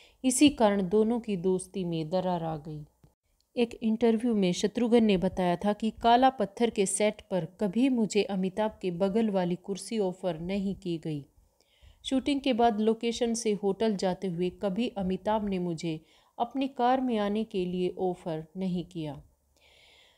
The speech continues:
अगला नाम आता है ऋषि कपूर का। ऋषि कपूर और अमिताभ बच्चन का विवाद तो सबको पता है। साल उन्नीस सौ तिहत्तर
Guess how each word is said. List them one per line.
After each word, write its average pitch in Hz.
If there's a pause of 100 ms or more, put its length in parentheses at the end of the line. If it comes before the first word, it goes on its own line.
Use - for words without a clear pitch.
(180)
अगला 269
नाम 277
आता 262
है 269
ऋषि 240
कपूर 202
का। 175
ऋषि 214
कपूर 233
और 202
अमिताभ 202
बच्चन 208
का 196
विवाद 196
तो 190
सबको 202
पता 165
है। 156 (560)
साल 240
उन्नीस 214
सौ 214
तिहत्तर 202